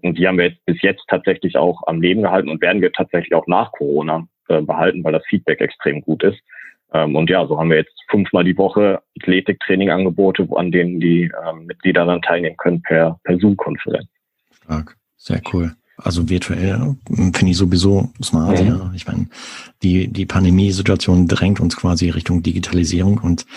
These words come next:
Speaker 2: ich habe es auch mitbekommen, das ist auch dein, dein, dein Fachgebiet in, im, im Vollzeitjob. Ähm, bringst natürlich
Speaker 1: Ja.
Speaker 2: super gute Skills dann mit, die du da in die Vereinsarbeit einbringen kannst. Ähm, wie schaut's aus mit, ähm, habt ihr auch so, so virtuelle Fahrten gemacht, äh,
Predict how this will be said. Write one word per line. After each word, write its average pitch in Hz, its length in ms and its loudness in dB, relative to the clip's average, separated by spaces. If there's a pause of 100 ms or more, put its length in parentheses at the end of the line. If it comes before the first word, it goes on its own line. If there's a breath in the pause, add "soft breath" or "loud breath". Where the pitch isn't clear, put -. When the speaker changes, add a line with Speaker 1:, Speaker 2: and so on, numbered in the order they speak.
(180 loud breath)
Speaker 2:
ich - 80 -10
habe - 40 2
es - 100 -2
auch 95 80 4
mitbekommen, 95 760 2
das - 140 -2
ist 98 40 0
auch 90 160 0 (100)
dein, 87 600 0
dein, 107 380 2
dein 107 180 0
Fachgebiet 90 500 0
in, 90 220 2
im, 110 360 0 (120)
im 85 100 -2
Vollzeitjob. 95 560 -2 (680 loud breath)
Ähm, 85 220 4
bringst 87 240 2
natürlich 87 280 2
Speaker 1:
Ja. 92 100 4
Speaker 2:
super 87 120 0
gute 92 200 -2
Skills - 320 -2
dann 85 160 2
mit, 95 340 -2
die 92 80 4
du 90 140 2
da 90 320 0 (100)
in 120 120 2
die 90 80 2
Vereinsarbeit 85 600 0
einbringen 85 340 2
kannst. 87 320 -4 (520 loud breath)
Ähm, 87 340 4
wie 87 140 2
schaut's 95 240 0
aus 101 320 2
mit, 95 480 2
ähm, 95 340 0
habt - 160 -4
ihr 90 100 2
auch 87 120 0
so, 90 180 0
so 87 240 -2
virtuelle 90 400 0
Fahrten 101 340 0
gemacht, 98 420 2
äh, 98 40 0